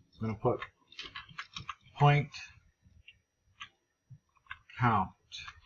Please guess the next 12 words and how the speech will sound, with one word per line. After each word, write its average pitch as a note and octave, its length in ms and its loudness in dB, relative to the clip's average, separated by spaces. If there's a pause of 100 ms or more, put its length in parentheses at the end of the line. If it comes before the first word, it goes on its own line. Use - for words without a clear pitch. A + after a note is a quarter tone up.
(4000)
square A#2 420 2
bracket, G#2+ 600 0 (3500)
times. B2+ 380 8 (2500)
All A#2 60 2
right, A#2+ 320 8
so B2 220 2
every, C#3 640 8 (100)
every D3 240 10
corner C#3+ 500 10
we're A#2+ 140 6
gonna B2+ 180 6
have B2 460 10